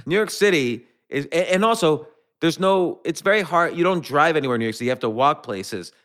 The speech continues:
So you're outside walking in ni-, if it's a hundred degrees and I'm in Texas, I'm just gonna walk from my house to my car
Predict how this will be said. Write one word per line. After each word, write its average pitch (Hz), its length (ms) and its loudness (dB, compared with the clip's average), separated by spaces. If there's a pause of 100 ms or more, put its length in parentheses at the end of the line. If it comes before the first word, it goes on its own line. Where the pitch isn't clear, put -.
So 151 120 -6
you're 151 260 0
outside 156 680 0
walking 123 720 -2 (300)
in 127 200 -4
ni-, 139 220 -2
if 175 120 0
it's 233 220 0
a 196 60 0
hundred 190 300 -4
degrees 170 460 -2
and 139 180 -2
I'm 147 120 2
in 147 120 -2
Texas, 156 460 -4 (300)
I'm 202 140 -2
just 202 140 -10
gonna 202 140 0
walk 190 260 0
from 175 280 -2
my 156 140 -2
house 175 280 -2
to 170 80 -2
my 165 140 0
car 151 480 2